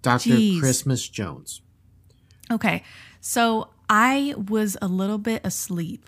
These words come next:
Speaker 2: when she <laughs> was introduced in the movie, and I didn't go back to watch her introduction. But what I gathered was that she was a nuclear engineer.
Speaker 1: That is correct.
Speaker 2: Knew how to disarm nuclear bombs
Speaker 1: That
Speaker 2: and
Speaker 1: is correct.
Speaker 2: explosives.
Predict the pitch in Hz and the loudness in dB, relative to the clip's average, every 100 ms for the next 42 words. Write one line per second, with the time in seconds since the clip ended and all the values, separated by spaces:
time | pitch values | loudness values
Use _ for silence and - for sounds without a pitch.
0 | - 190 175 170 - 180 196 254 285 - | -10 -4 -2 -2 -4 -2 -2 -2 -2 -4
1 | - - 262 247 277 190 185 214 - - | -4 0 2 2 2 2 -2 -2 -6 -4
2 | 185 185 180 170 165 160 - 196 202 190 | 0 0 -2 -4 -6 -8 -4 0 2 2
3 | 202 214 214 185 170 - 180 165 - - | 2 2 2 2 2 2 -2 -2 -2 -6
4 | - 165 - - - - - - - - | -6 -8 -8 -10 -8 -10 -10 -14 -20 -20
5 | - - 175 175 175 165 - - _ 196 | -18 -8 -6 -2 -2 -2 -8 -20 _ -10
6 | 175 185 180 180 170 - 180 240 240 185 | -4 0 0 -2 -4 -2 2 2 0 -4
7 | 165 160 165 - - 180 175 170 - 175 | -4 -4 -6 -8 -12 -6 -6 -6 -6 -4
8 | 170 170 - _ - - - 190 190 185 | -2 -4 -6 _ -12 -10 -6 -4 -2 -4
9 | - 175 180 196 254 - 208 190 180 190 | -6 -6 -4 0 -2 -2 -2 -2 -2 -2
10 | 226 220 - 208 196 180 165 180 285 330 | -2 -2 -2 -2 0 -2 -4 -6 -8 -12
11 | - - - _ 110 104 104 143 120 117 | -20 -20 -20 _ -4 -2 -2 0 2 0
12 | - - - - - - - _ 208 208 | -4 -14 -20 -20 -20 -20 -20 _ 2 4
13 | 220 233 214 226 214 202 196 196 - 190 | 4 2 2 2 2 0 0 0 0 0
14 | 190 185 185 196 196 185 170 170 165 196 | 2 2 2 -2 -2 -2 -2 -4 -2 -2
15 | 294 339 - 95 196 190 117 110 104 - | -4 -4 -2 0 0 -2 -2 -2 -2 -4
16 | 294 330 - - - | -6 -8 -10 -12 -12